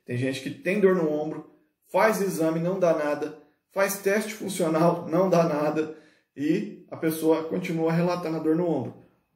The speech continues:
Pode estar ligado ao estresse, pode estar ligado à raiva,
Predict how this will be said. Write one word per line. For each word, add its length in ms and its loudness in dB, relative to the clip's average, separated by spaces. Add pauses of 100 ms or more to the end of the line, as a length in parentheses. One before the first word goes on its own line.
(120)
Pode 400 8
estar 300 -2
ligado 680 -6 (300)
ao 180 -10
estresse, 840 -6 (280)
pode 320 2
estar 200 -4
ligado 480 -6 (140)
à 60 -20
raiva, 680 -2